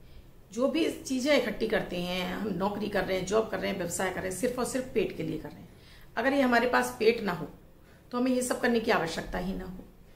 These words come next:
पेट है तभी हम भाग दौड़ भरी जिंदगी में लगे हुए हैं, पेट नहीं हो तो सभी आलसी बने हुए पड़े रहेंगे।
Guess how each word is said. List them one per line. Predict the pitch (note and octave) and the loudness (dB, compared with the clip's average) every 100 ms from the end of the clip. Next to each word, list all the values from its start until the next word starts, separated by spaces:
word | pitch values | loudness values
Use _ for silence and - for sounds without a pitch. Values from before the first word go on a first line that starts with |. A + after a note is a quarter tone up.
| - - - - - | -20 -20 -20 -12 0
पेट | B3+ B3 | 2 2
है | A3+ C4+ C4+ | 2 2 2
तभी | G3 B3 | 2 4
हम | A#3 - - - | 2 0 -4 -8
भाग | - G#3+ | -2 0
दौड़ | G3 G3+ | 2 0
भरी | G3 | 0
जिंदगी | F#3+ F#3 F#3+ G3 | -2 -4 -4 -4
में | F3 | -4
लगे | E3+ F#3+ | -4 -4
हुए | G3+ G3+ | -6 -6
हैं, | G3 - - - - | -8 -12 -16 -8 2
पेट | C#4 C4+ | 2 4
नहीं | B3+ | 2
हो | C4 | 2
तो | C4 | 0
सभी | - B3 B3+ | 0 2 4
आलसी | G3 F#3+ G3 | 4 2 -2
बने | F3 E3+ | -2 -2
हुए | G3+ G3+ | -6 -4
पड़े | E3 | -6
रहेंगे। | F#3+ G3 G3 - | -4 -6 -8 -10